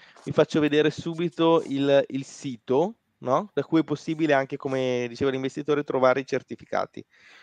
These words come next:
Quindi qui abbiamo il sito di Banca Acros, che è banca acros punto it, e poi dalla nostra offerta potete andare nella sezione certificates. Ve lo faccio vedere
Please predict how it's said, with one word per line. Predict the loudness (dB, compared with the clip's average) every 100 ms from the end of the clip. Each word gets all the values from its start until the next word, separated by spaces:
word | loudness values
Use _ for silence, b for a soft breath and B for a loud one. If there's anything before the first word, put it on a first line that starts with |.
| b
Quindi | -4 -2 -2 -8
qui | -6 -4 -2
abbiamo | -2 -2 0 0 2 2 0 -4
il | -6
sito | -14 -12 -8 -6
di | -2
Banca | 0 0 0 0
Acros, | 0 -2 -6 -6
che | -4
è |
banca | -4 0 0
acros | 0 -10
punto | -10 -12 -6 -4
it, | -2 -6 -10 2 4 4 0 b b
e | -2 2 2 2
poi | 2 4
dalla | 4 4
nostra | 0 -2 -2
offerta | -2 2 4 4 2 2 4 4 2
potete | -6 -8 -6
andare | -4 -2 -2
nella | -4
sezione | -6 -12 _ _ _ _ _ _ _ _ -8 -6 -4
certificates. | -6 -6 -8 -14 -10 -4 -2 -4 -14 _ _ _ _ _ _ _ _ _ _
Ve | -20 -20
lo |
faccio | -20 -20 -16
vedere | -12 -10 -10 -10 -14